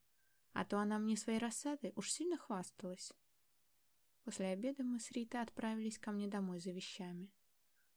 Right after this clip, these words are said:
В квартире стояла жуткая вонь от перегара, сигарет, ещё не пойми от чего. Мать с двумя мужиками сидела на кухне. Судя по количеству матов,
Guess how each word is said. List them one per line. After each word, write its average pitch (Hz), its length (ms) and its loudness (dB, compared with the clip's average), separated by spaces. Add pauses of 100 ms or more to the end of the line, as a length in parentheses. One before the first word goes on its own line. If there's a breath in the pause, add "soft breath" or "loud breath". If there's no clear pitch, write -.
В - 100 -18
квартире 330 420 4
стояла 202 360 4
жуткая 196 360 0
вонь 190 220 -2
от 180 80 -8
перегара, 208 540 0
сигарет, 196 680 0
ещё 294 280 0
не 240 120 6
пойми 202 360 2
от 196 80 -12
чего. 190 440 -4 (680)
Мать 277 280 4
с - 40 -12
двумя 254 260 6
мужиками 247 540 0
сидела 190 440 0
на 185 140 -2
кухне. 202 520 -10 (640)
Судя - 280 4
по 202 120 -2
количеству 190 520 0
матов, 233 440 0